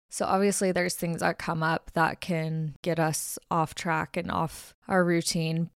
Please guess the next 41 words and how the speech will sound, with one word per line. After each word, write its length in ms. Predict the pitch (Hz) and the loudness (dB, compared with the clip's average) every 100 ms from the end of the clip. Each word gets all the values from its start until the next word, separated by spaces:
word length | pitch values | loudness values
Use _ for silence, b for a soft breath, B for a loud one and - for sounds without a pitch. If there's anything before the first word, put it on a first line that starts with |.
| - | 2
As 320 | 175 175 156 | 4 4 0
much 320 | 180 170 170 | 2 0 0
as 160 | 185 165 | -2 -2
we 160 | 165 151 | -4 -6
can, 800 | - - 165 156 160 185 226 | -12 -10 -6 0 2 6 6
we 60 | 202 | 6
should 200 | - - | 2 0
probably 600 | - 165 165 156 156 156 | 4 4 4 2 0 0
stick 320 | - - 151 | -2 -2 -2
to 240 | - 160 151 | -4 -4 0
our 340 | 151 151 151 - | 0 0 -4 -6
routine 540 | 240 254 240 202 190 190 | 2 4 4 0 2 4
during 560 | 180 175 180 180 175 | 6 6 6 2 2
whatever's 460 | 165 165 160 175 170 | 4 6 6 4 4
going 320 | 165 156 160 | 2 2 2
on. 400 | - 165 180 254 - _ - | 2 4 4 4 2 _ -8
So 280 | - 196 190 | 2 4 4
sticking 380 | - 220 240 | 2 2 4
to 80 | 240 | 6
your 80 | 254 | 6
schedule 480 | - 160 175 175 170 | 6 4 6 8 8
as 180 | 170 175 | 8 6
much 220 | 170 - | 4 2
as 120 | 175 | 0
you 120 | 175 | -2
can 420 | - 160 147 165 | 0 2 4 4
is 180 | 151 202 | 4 4
just 220 | 190 180 | 4 2
always 380 | - 170 170 165 | 4 6 6 4
important. 440 | 160 151 - 165 160 | 0 0 2 2 2
But 120 | - | 4
obviously, 800 | 160 156 160 - 170 160 156 143 - | 6 6 2 2 2 4 2 0 0
if 320 | 170 160 - | 0 0 0
we're 720 | 175 170 160 160 156 151 151 - _ _ - - - | 4 6 6 4 2 2 0 -4 _ _ -20 -10 0
headed 480 | 170 151 175 175 165 | 0 4 6 6 4
towards 320 | 180 170 165 | 2 0 0
burnout, 460 | 165 160 160 156 | 0 2 2 2
we 80 | 160 | 0
probably 560 | - 240 208 196 175 160 | 0 4 6 6 6 2
just 220 | 151 - | 2 0
have 480 | 156 147 147 151 | 2 2 2 -2